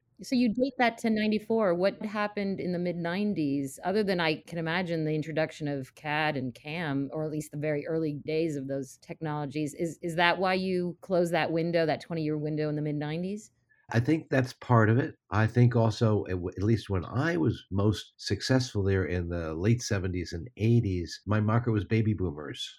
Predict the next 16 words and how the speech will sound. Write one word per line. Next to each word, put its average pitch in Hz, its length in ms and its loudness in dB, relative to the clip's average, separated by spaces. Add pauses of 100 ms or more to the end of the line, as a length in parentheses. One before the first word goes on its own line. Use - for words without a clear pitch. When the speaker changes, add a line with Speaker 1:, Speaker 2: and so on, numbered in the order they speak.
Speaker 2:
uh, 80 100 -14
my 107 220 2
age, 78 640 -6
who 104 200 2
were 98 160 2
coming 113 420 4
into 98 480 0
their 80 260 -4
wealth. 123 720 2
They 92 160 0
had 87 260 -2
their 80 160 -4
homes, 104 720 2
they 82 120 -6
had 82 200 -6
their 78 140 -6